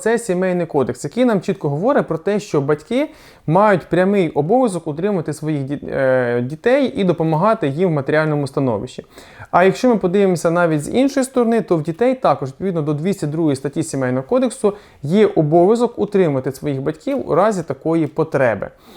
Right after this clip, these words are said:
Тому, е, Податковий кодекс, він далеко від цього всього не відійшов і дійсно пішов на зустріч рідним і близьким і сказав, що особи, які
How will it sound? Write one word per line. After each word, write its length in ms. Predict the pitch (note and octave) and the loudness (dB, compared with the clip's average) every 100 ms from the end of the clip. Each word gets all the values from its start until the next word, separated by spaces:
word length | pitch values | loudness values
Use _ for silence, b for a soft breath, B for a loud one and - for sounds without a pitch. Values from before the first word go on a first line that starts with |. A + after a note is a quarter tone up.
| B B - | B B 0
Тому, 480 | G3 C#4+ E4 B3+ - | 4 6 6 4 2
е, 120 | E3 | -2
Податковий 540 | D#3+ F#3 F3+ B3+ A3+ G3 | 2 0 0 0 2 2
кодекс, 500 | B3+ C4 A#3+ - E3 | 2 0 -2 -4 -2
він 200 | G#3+ G3 | 0 2
далеко 360 | F#3 F3+ D#3 | 2 2 0
від 140 | D#3 D#3 | -6 -4
цього 180 | E3+ | -6
всього 300 | C#3+ - D3 | -4 -4 -4
не 160 | C#3+ D3 | -2 -2
відійшов 760 | C3+ D3 - B3 D4 A3 - | -4 -6 0 2 4 2 0
і 320 | G3+ G#3+ F#3 A2+ | 0 2 2 0
дійсно 520 | D3+ E3+ A#3 A#3 D#3 | -4 -2 -2 0 -2
пішов 440 | D#3 - G#3+ C#3+ | -2 2 2 4
на 180 | D3+ F#3 | 2 0
зустріч 500 | E3 F#3 - B2+ - | 2 0 0 -4 -4
рідним 260 | D3+ C3+ C#3+ | -2 -2 -2
і 80 | |
близьким 400 | D#3 B3+ C4 F#3 - | 0 -2 0 -4 -2
і 100 | G#3+ | -2
сказав, 440 | - F#3 D3 A#2+ | 0 2 2 2
що 200 | - D#3 | -4 -6
особи, 420 | - - A#3 E3 C#3+ | -4 -2 0 0 -2
які 440 | C#3 C#3+ F3+ | -4 -4 -6